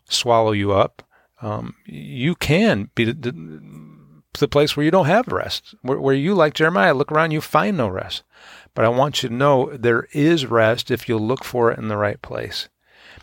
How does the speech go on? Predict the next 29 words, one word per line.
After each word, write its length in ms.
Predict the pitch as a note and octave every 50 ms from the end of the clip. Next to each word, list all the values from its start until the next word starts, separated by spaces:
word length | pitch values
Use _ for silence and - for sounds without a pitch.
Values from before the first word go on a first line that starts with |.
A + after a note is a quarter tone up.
| _ _ -
You're 260 | - D3 C#3 C3+ G#2
gonna 200 | G#2 A#2 A2 A#2
have 200 | A#2 B2 A2+ - -
to 100 | A2+ A2
learn 680 | G#2+ A2 B2 C3+ C#3 C#3 D3 C#3+ C#3+ C#3+ C#3+ C#3+ - - - _ _ _ -
to 180 | - - A#2 G2+
rest 600 | F#2+ F#2+ G2 G#2+ A2+ B2+ G#2 - - - - - -
in 380 | - A#2 A2+ A2+ A2 A2 A2 - -
the 140 | - A2 G2+
Lord 440 | G2 F2+ F2+ G2 C#2+ - - - - _ _ _ _ _ _ _ _ _ _
and 240 | - B2 G#2 F#2+ G2
wait 360 | F#2+ G2 A2 G#2+ G#2+ - - _ _ -
patiently 560 | - - B2 A#2+ - - - - - G#2 G2+
for 160 | - - -
him. 280 | F2+ G#2 - A2 - - _ _ _ _ _ _ _ _ _ _ _ _ _ _ _ _ _ _ _ _ - _ - - - - - - - - - - - - -
Something 340 | - - B2 A2+ - A#2+ G#2+
else 260 | A2+ B2 C3 B2+ - -
that 160 | A2+ - -
can 140 | - A2 G2+
rob 220 | G#2 G2+ G2+ G2
you 100 | G2+ G#2
of 80 | F#2+ F2+
your 100 | G2+ F#2+
rest, 420 | F#2 F#2+ G2+ - - - - - - _ _ - _ _ -
uh, 160 | G2 F#2+ F#2+
fourth 560 | E2+ - - F#3 - - - C3 E3 F3 -
thing, 260 | - - G2+ G2+ A#2+
is 360 | C3+ - - G#2+ G#2+ - - - _ _ -
servitude. 840 | - - - - F3 F#3 D3 A#2+ - - - G#2 G2 - - -